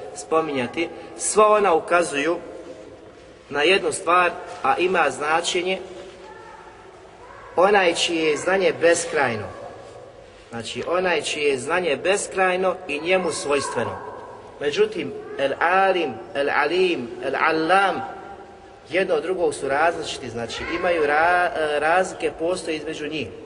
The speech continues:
Allah te bareke ve taala ne bi se opisao tim imenima da su one jednog značenja. Zato se kaže, El Alim je onaj koji poznaje neku određenu stvar. Poznaje određenu stvar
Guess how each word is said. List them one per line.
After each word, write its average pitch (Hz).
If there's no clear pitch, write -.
Allah 170
te 156
bareke 170
ve 156
taala 175
ne 214
bi -
se -
opisao 170
tim 160
imenima 160
da 139
su 156
one 147
jednog 139
značenja. 113
Zato 165
se 165
kaže, 175
El 143
Alim 208
je 185
onaj 214
koji 208
poznaje 202
neku 185
određenu 151
stvar. 143
Poznaje 175
određenu 151
stvar 147